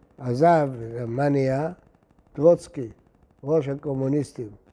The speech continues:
שמיליונים של יהודים בגללו מתו, עזבו את הדת, הכל. אמר החפץ חיים,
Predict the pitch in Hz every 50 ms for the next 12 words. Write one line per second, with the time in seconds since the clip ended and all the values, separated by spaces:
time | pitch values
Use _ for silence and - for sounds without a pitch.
0 | - _ _ _ _ _ - _ _ _ _ - - - 120 120 127 131 139 147
1 | 147 147 151 160 170 185 185 170 165 151 143 127 - 139 139 139 139 135 131 127
2 | 127 139 139 131 123 117 110 - _ _ _ _ _ _ _ _ - 135 123 117
3 | 123 127 131 131 131 135 139 135 131 123 127 139 147 139 139 - 135 127 120 120
4 | 117 117 131 135 131 123 - 135 127 120 117 131 139 135 131 127 131 110 104 -
5 | 95 98 104 107 113 131 139 135 123 107 120 117 127 139 135 123 - - 127 127
6 | 131 143 147 147